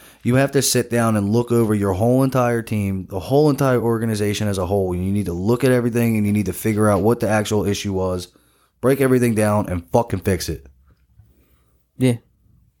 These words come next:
Speaker 2: I agree.
Speaker 1: So, a-, a-, and if that doesn't
Speaker 2: I think
Speaker 1: happen,
Speaker 2: either way, Simmons has to go.
Speaker 1: trust me, I already said it. I'm
Speaker 2: So.
Speaker 1: with you on that. I think he needs to,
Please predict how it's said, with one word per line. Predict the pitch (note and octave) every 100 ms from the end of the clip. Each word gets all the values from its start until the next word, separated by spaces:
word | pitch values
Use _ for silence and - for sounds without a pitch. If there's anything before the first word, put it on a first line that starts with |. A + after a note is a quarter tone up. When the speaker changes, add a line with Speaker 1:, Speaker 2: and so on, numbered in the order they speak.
| -
Speaker 2:
I | E2
agree. | G2+ G#2+ G#2+ _
Speaker 1:
So, | - - G#2+ G2+ -
a-, | G#2 F#2 G#2+
a-, | -
and | G#2+ G#2
if | G2+
that | G#2+ B2
doesn't | C3 B2
Speaker 2:
I | D3
think | D#3
Speaker 1:
happen, | C#3 C#3
Speaker 2:
either | B2+ A#2+
way, | A2+
Simmons | A2 A#2 G#2+ A2
has | G2
to | -
go. | E2+ G2 G2+ A2+ _ _ _ - - - - -
Speaker 1:
trust | G#2 A2
me, | G2 F#2 - _ -
I | F2+
already | G2+ G2+
said | - G2+
it. | F#2 - _ -
I'm | G2+
Speaker 2:
So. | G#2+
Speaker 1:
with | G#2
you | G2
on | F#2 F#2
that. | F2+ F2+
I | F#2+ F#2+
think | G#2 G2+
he | G#2
needs | G2 G2 G2 -
to, | G2